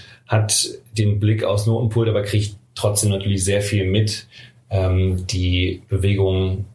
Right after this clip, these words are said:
der Dirigentin oder des Dirigenten sind, sind ja auch seit Jahren erlernt. Man weiß genau, ist das jetzt eine zwei oder ist das eine vier oder ist das die eins? Und, ähm, ja, also bei den Dirigenten kommt es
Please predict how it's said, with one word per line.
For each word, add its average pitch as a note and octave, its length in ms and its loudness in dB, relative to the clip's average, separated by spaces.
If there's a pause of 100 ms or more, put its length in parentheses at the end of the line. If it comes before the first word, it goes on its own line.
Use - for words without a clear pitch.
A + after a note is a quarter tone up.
(100)
der - 60 0
Dirigentin G2 600 2
oder F#2 120 0
des F2+ 140 -2
Dirigenten F#2+ 520 0
sind, G2 480 0 (1400)
sind A2 200 0
ja - 120 0
auch - 100 0
seit F#2+ 240 0
Jahren G#2 300 2
erlernt. F#2+ 480 2
Man F#2+ 120 0
weiß F#2+ 220 0
genau, F#2 260 0
ist F#2+ 120 -2
das F#2 120 -2
jetzt F#2+ 140 0
eine G2 160 -2
zwei F#2+ 340 0
oder F#2+ 80 0
ist F#2+ 120 -4
das G2 120 -4
eine G2+ 80 2
vier G#2 340 2
oder F#2+ 100 0
ist F2+ 100 -2
das F2+ 100 -2
die - 140 -4
eins? G2+ 300 0 (640)
Und, F#2+ 600 -2
ähm, E2+ 640 -2 (720)
ja, F#2 200 0
also G#2 160 2
bei G#2 100 0
den G#2+ 140 4
Dirigenten A2 1000 0
kommt A2 320 2
es - 460 -2